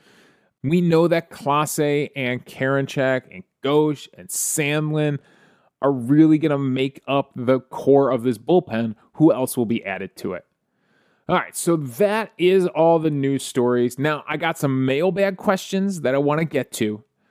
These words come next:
and I've got some M V Ps to give out. So let's start with that. Let's start with M V P on the season.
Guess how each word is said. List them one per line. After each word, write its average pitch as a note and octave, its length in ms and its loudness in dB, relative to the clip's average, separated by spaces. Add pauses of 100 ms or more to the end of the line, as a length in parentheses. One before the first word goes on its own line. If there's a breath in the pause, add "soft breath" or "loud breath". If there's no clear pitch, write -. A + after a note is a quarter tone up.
(400)
and C3 560 -2
I've B2 280 -2
got C#3+ 460 -6
some B2+ 360 -4 (100)
M D3+ 240 0
V D3+ 220 -2
Ps C3 360 0
to A2+ 80 -12
give A2 320 -4
out. G2+ 300 -10
So C3 140 -2
let's C#3 280 0
start D#3 380 0
with C3 220 -8
that. G#2+ 320 -4
Let's D#3 280 -2
start D3+ 460 -2
with A2+ 400 -6 (560)
M F3 320 0
V D3 260 -2
P B2 540 0
on A#2+ 220 -4
the A#2+ 80 -6
season. G2+ 600 -6